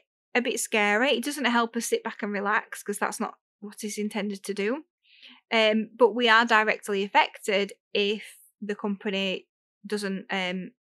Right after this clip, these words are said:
do as well that month. Um, uh, but it's not as scary as it sounds because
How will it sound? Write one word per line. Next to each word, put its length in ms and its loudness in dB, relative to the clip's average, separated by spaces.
do 160 0
as 100 -4
well 220 6
that 160 -2
month. 320 -8
Um, 640 4
uh, 80 6
but 100 2
it's 180 4
not 120 4
as 60 0
scary 240 4
as 80 -4
it 100 -2
sounds 340 0
because 580 -2